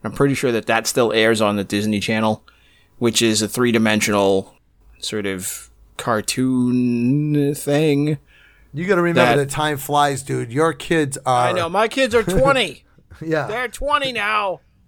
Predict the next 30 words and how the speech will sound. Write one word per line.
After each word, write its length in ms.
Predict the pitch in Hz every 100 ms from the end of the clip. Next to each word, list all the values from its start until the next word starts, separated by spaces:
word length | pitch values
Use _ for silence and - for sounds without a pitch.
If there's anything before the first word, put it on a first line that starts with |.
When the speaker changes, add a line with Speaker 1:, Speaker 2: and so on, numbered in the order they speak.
| _
Speaker 2:
Right. 120 | 135 139
Speaker 1:
But 120 | 190
I'm, 260 | 208 202 226
I'm, 200 | 180 185
st-, 260 | - - -
I'm 160 | 175 170
still 260 | - 202
pretty 260 | 208 196 180
sure 280 | - 175 156
that, 180 | 131 113
that 260 | 131 135 - _ _ _ _ _ -
the, 180 | 156 156
a 60 |
variation 520 | 127 151 151 147 147 135
of 80 |
that 180 | 127 120
cartoon 340 | - 120 127 117
is 120 | -
still 280 | - 123 104
on 300 | 113 104 98 _ _ _ _ _
because 300 | - 131 113
Speaker 2:
Okay. 60 | 123
Speaker 1:
that's 140 | 113 - -
still 220 | - 131 123
the 80 | 117
core 260 | 127 120
audience. 520 | 117 120 110 104 - -
At 80 | 139
least 240 | 147 -
to, 200 | 135 117